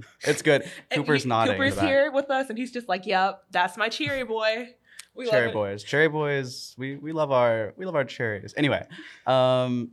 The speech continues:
Speaker 1: so I think I'm gonna go with cherry Coke. You know, might as well. Why, if it ain't broke, don't fix it. So cherry Coke. Uh, but as for songs,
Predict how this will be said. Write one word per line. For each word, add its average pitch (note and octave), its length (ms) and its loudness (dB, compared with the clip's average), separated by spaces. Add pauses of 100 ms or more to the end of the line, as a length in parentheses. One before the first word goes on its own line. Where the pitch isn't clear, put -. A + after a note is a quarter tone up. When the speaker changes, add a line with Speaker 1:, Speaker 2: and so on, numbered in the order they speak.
Speaker 1:
so - 100 -2
I E3+ 80 6
think A#3+ 100 0
I'm G#3+ 60 0
gonna E3+ 100 0
go B2 100 0
with G#2 80 -6
cherry G2 200 -4
Coke. G2 320 -10
You C#3+ 80 0
know, C#3 80 4
might C#3 140 4
as C3 100 -2
well. A#2+ 140 -4
Why, D3 120 6
if D3+ 120 0
it E3 60 2
ain't D#3 120 2
broke, A2+ 220 2
don't G2+ 200 0
fix G2 240 -8
it. G2+ 200 -8 (100)
So G#2+ 320 -2
cherry A#2 260 0
Coke. G2+ 360 -4 (420)
Uh, A#2+ 160 2
but - 160 0
as C#3+ 220 2
for B2+ 160 -4
songs, G#2 1120 -4